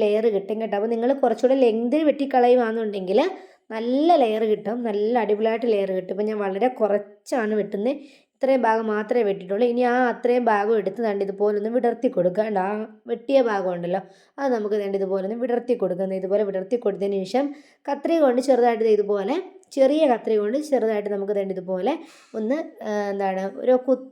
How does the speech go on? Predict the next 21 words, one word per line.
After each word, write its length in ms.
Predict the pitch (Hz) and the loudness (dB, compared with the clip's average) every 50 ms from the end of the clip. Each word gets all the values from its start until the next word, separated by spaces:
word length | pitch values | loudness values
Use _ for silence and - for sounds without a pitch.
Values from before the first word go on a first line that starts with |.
| _ _ | _ _
ഇങ്ങനെ 220 | 240 254 254 262 | -8 -4 -4 -2
കൊത്തിടത്തില്ലേ, 640 | 254 277 269 269 269 302 277 226 196 180 196 190 196 | 0 0 0 0 0 -2 -2 -2 -2 -4 -6 -6 -4
അതുപോലെ 260 | 202 208 196 220 269 330 320 - - _ _ _ | -6 -4 -4 -4 -6 -6 -10 -14 -20 _ _ _
ഇങ്ങനെ, 200 | _ 247 233 226 | _ -10 -8 -4
ഇങ്ങനെ, 160 | 214 214 202 202 | -4 -4 -4 -4
ഇങ്ങനെ 180 | 196 196 202 | -4 -4 -4
ഒന്ന് 180 | 202 202 214 233 262 254 - - | -4 -4 -4 -4 -4 -4 -6 -6
കൊത്തി 280 | - 226 - - - 254 | -6 -6 -4 -2 -4 -2
കൊടുക്കുക. 340 | - 214 190 180 170 202 | 0 0 0 0 -2 -4
നമ്മുടെ 280 | 190 - 214 214 233 220 | -6 -6 -6 0 2 4
അരിയുമ്പോൾ 400 | 214 208 220 240 254 247 247 247 | 4 4 4 2 2 2 2 2
നമ്മളിങ്ങനെ 400 | 240 233 226 220 214 220 214 226 233 220 - | 2 2 2 2 0 2 0 0 -2 -4 2
കൊത്തി 260 | - 240 240 - - 262 | 2 2 2 6 4 6
അരിയത്തില്ലേ, 360 | 226 202 202 196 214 208 214 208 | 6 6 2 0 0 -2 0 0
ക്യാബേജൊക്കെ 580 | 226 220 214 220 208 226 220 208 220 208 226 | 0 2 2 2 2 0 0 0 0 0 0
അരിയുന്ന 280 | 214 196 196 208 202 208 | 0 2 2 0 0 0
കണക്ക്, 240 | 196 196 180 190 208 208 - - _ _ _ _ | -2 -2 -2 -4 -6 -6 -6 -18 _ _ _ _
അതുപോലെ 280 | 220 208 208 196 214 220 | -8 -6 -2 -2 -2 -2
നമ്മൾ 180 | 226 196 196 196 | -2 -4 -4 -4
ദാണ്ടെ 240 | 202 196 196 196 | -4 -2 -4 -4
ഇതുപോലെ 280 | 185 185 185 196 247 330 | -4 -4 -2 0 0 -2